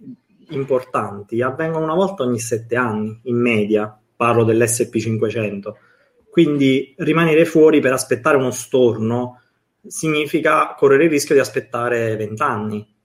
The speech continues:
Quindi, eh, cioè, non venti a sette, otto anni, o a seconda dello storno, della percentuale, cioè, un meno cinquanta per cento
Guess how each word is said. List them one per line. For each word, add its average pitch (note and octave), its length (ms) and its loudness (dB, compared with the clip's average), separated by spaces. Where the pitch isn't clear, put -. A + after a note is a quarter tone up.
Quindi, B2 360 -4
eh, A2 220 -2
cioè, A2 160 -4
non G#2 260 -6
venti A2+ 240 -2
a A2 80 2
sette, A2 320 -4
otto A2+ 240 0
anni, B2 380 2
o A#2 60 2
a A2+ 40 0
seconda B2+ 380 2
dello A#2+ 220 6
storno, C3 360 2
della A2+ 180 0
percentuale, A2+ 760 0
cioè, A2 280 -4
un A2+ 200 -8
meno B2 240 -4
cinquanta A#2+ 400 -4
per A2+ 140 -4
cento A#2 560 -2